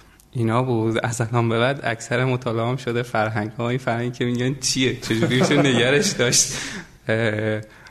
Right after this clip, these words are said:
مثلاً، اه، یه سری از بچه‌های قدیمیمون میان پیشم بعضی وقتا می‌گن که «آقای، مثلاً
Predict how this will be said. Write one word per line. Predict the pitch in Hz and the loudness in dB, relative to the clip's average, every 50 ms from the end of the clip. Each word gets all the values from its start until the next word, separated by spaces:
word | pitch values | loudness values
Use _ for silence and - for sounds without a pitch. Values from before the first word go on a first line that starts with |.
| - - _ _ _ - - | -20 -20 _ _ _ -10 -6
مثلاً، | 120 110 - 120 110 113 113 117 123 127 135 147 - - - - - - - | -6 -4 -2 -2 0 0 0 0 0 0 -2 -4 -8 -16 -20 -20 -14 -6 -2
اه، | 117 110 110 110 110 117 | 0 0 0 0 0 -2
یه | 120 | -2
سری | - - 127 123 | 0 2 2 2
از | 123 127 127 123 | 2 2 2 0
بچه‌های | 113 110 - - 113 107 117 123 | -2 -2 -2 -2 -2 -2 -2 -2
قدیمیمون | - 117 107 104 110 104 104 110 117 123 123 123 120 120 120 - - - | -2 -2 -2 0 0 0 2 2 0 0 0 0 0 -2 -6 -8 -6 -2
میان | 123 120 120 123 | 0 0 0 0
پیشم | 123 - 123 - - 127 127 117 | -2 -4 -4 -2 0 0 0 2
بعضی | 117 117 117 127 127 | 0 0 0 0 -2
وقتا | 113 113 - - - 117 113 | -2 -4 -4 -4 -2 -2 -2
می‌گن | 113 113 113 110 107 113 | 0 -2 -2 -2 -2 -2
که | 113 - 123 123 117 120 | -4 -4 -4 -4 -4 -4
«آقای، | 120 117 113 113 113 117 123 | -2 -2 -2 -2 -2 -2 -2
مثلاً | 123 120 113 - - 117 117 117 | -2 -4 -4 -4 -4 -4 -4 -4